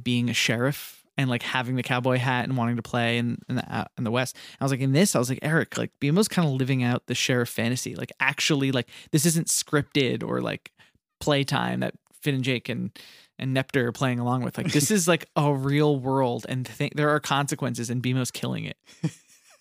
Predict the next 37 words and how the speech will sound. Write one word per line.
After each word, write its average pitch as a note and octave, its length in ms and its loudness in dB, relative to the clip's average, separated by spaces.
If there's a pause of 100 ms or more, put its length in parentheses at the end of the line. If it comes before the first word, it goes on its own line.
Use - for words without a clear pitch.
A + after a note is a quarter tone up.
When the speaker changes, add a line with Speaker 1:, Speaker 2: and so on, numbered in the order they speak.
(720)
Speaker 2:
Yeah. - 300 -6 (1160)
Speaker 1:
It's D3+ 160 -2
hilarious. B2 800 -2
Um, B2 560 -4 (440)
Speaker 2:
It's, - 320 0
uh, C#3+ 320 6
I, D#3 240 -2
I, - 320 -2 (400)
I E3 80 4
wonder C#4+ 200 2
if C4+ 100 -4
there's D3 260 4
any C3+ 240 6
other A#2+ 420 2 (140)
spot - 420 4
in A#2 120 0
the G#2 80 0
series G#2+ 420 -2
where A2 120 0
Bimo G#2+ 580 0 (480)
goes - 240 0
to, - 100 -8
like, A2+ 120 -2
a - 80 -8
cowboy G2 580 -4
mode. - 400 -6 (220)
I C#3+ 60 -2
don't F3 120 2
remember A#2 380 2
any, - 200 -4
but - 180 2
it, - 200 2 (260)
I B2+ 60 0
guess D3 140 0
it's - 160 -2
fun A2+ 340 0
to A#2+ 360 -2